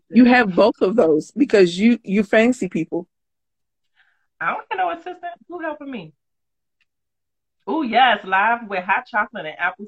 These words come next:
Speaker 2: cider. I love
Speaker 1: Ooh,
Speaker 2: it.
Speaker 1: that's a good idea.
Speaker 2: I love it. Mine's gonna be a
Speaker 1: You gonna
Speaker 2: hot
Speaker 1: have,
Speaker 2: chocolate.
Speaker 1: you gonna have apple cider. I'm gonna have hot chocolate. 'Cause
Speaker 2: I'm
Speaker 1: I'm
Speaker 2: gonna
Speaker 1: not
Speaker 2: have a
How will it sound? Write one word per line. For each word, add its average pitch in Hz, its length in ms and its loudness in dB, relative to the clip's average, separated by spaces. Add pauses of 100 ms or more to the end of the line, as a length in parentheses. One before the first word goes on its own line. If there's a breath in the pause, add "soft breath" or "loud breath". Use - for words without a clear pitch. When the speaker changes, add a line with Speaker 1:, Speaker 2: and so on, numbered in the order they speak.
Speaker 2:
cider. 156 280 -8
I 180 200 -6
love 175 220 -4
Speaker 1:
Ooh, 311 120 6
Speaker 2:
it. 508 40 6
Speaker 1:
that's - 240 -4
a 214 160 6
good 262 380 4
idea. 381 1040 -2 (840)
Speaker 2:
I 147 140 -10
love 170 280 -14
it. - 140 -20 (320)
Mine's 180 420 -2
gonna 156 200 -14
be 143 360 -14
a 180 40 2
Speaker 1:
You 262 120 8
gonna 262 120 6 (100)
Speaker 2:
hot - 0 -
Speaker 1:
have, 208 120 4
Speaker 2:
chocolate. 202 300 0
Speaker 1:
you 277 80 2
gonna 247 220 4
have 202 180 4
apple 202 320 0
cider. 190 360 4
I'm 196 100 2
gonna 208 160 2
have 180 120 2
hot 165 240 -2
chocolate. - 480 -4 (540)
'Cause 170 160 -6
Speaker 2:
I'm 160 60 0
Speaker 1:
I'm 170 60 0
Speaker 2:
gonna 170 100 4
Speaker 1:
not - 20 0
Speaker 2:
have - 0 -
a - 40 0